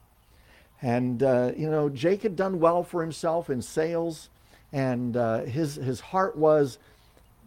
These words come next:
"God has given me time and energy. I want to use it for him."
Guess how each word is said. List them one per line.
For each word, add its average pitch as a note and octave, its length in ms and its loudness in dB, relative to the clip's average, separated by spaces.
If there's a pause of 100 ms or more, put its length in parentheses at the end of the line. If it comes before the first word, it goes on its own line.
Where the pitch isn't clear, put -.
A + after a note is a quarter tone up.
(120)
"God G3+ 360 4
has D#3+ 260 -4
given C#3 360 0
me B2 180 0
time D#3+ 580 -6
and C3+ 220 -4
energy. F#2+ 600 -4 (560)
I B2 120 0
want A#2 180 -2
to G#2 60 -4
use G#2 280 -4
it A#2+ 80 -6
for A2+ 140 -8
him." F#2+ 300 -6